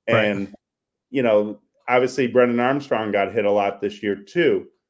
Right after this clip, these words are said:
Speaker 2: And by the end of the year, he was hurting with his ribs. It, it, this goes, I mean, that is a thing that is a, an age-old college footballism. You have a running quarterback, you risk getting him hurt.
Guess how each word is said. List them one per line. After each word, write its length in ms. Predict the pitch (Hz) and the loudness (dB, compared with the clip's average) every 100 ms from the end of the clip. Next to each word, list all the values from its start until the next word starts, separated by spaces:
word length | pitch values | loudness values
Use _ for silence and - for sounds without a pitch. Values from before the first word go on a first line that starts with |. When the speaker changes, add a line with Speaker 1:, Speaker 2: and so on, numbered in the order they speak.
| _ - | _ -8
Speaker 2:
And 180 | 104 104 | -4 -2
by 140 | 107 | 0
the 100 | 110 | 0
end 120 | 110 | -2
of 60 | 113 | -2
the 60 | 110 | 0
year, 300 | 107 123 110 | 2 4 2
he 180 | 113 | -4
was 160 | 117 117 | -4 -4
hurting 340 | 113 110 113 | -4 -4 -4
with 140 | 113 113 | -8 -8
his 180 | 107 104 | -10 -4
ribs. 440 | 135 110 87 - _ _ _ _ | 0 0 -4 -20 _ _ _ _
It, 240 | - 104 107 | -4 -2 -2
it, 240 | 107 107 - _ | -6 -8 -14 _
this 200 | 135 143 | 0 2
goes, 380 | 180 185 117 104 - 120 | 4 4 2 -8 -12 -6
I 80 | 110 | -2
mean, 100 | 117 | 0
that 260 | 120 139 135 | 2 2 2
is 140 | 117 | 0
a 140 | 117 | 0
thing 260 | 117 117 113 | 2 0 0
that 180 | 107 104 | -2 -2
is 140 | 98 | 0
a, 260 | 98 95 98 | 0 0 -2
an 140 | 98 101 - | -4 -6 0
age-old 640 | 123 135 117 104 95 92 _ _ | 2 2 2 2 2 -2 _ _
college 280 | 107 98 95 | -2 -2 -2
footballism. 760 | - - 95 92 87 85 85 - _ _ _ _ 101 | -6 -8 -4 -2 -2 -6 -12 -16 _ _ _ _ -2
You 100 | 101 | 0
have 180 | 110 | 2
a 40 | 117 | 4
running 300 | 120 123 123 | 4 2 0
quarterback, 600 | 123 127 139 143 160 - - | 2 2 4 2 0 -8 -12
you 240 | 92 82 92 | -10 -10 -6
risk 320 | 104 110 - _ | -4 -4 -8 _
getting 220 | 113 104 | -4 -2
him 120 | 107 107 | -4 -4
hurt. 260 | 104 - | -6 -6